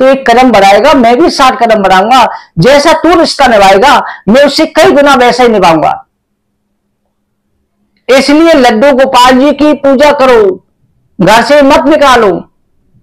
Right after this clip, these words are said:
परिवार में पूजा करने को दे सकते हैं, बच्चे को चलो अपने घर में दे देते हैं,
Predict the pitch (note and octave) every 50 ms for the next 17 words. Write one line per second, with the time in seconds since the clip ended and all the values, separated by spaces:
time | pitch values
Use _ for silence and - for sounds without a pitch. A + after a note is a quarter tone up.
0 | _ _ _ _ _ _ _ _ _ - A#3+ B3+ C4+ C#4 C4+ C4+ D4 D4 D4+ D#4+
1 | D#4+ D#4+ - C4+ C#4 C4 D#4 D4+ - D4 D4 D4 D4+ C4 C#4+ C#4 C#4 D4 C#4+ C#4
2 | C4 - - C4 C4 B3+ A3 A#3+ A#3 A#3+ - B3+ B3+ B3+ C4 A3+ A3+ A#3 A#3 G3
3 | B3 B3 C4 B3+ B3 B3 B3 G#3+ G3+ G3 G#3 A#3 A#3+ G#3+ A3 G#3+ G#3+ - - -
4 | A#3 A3+ A3+ A#3 A3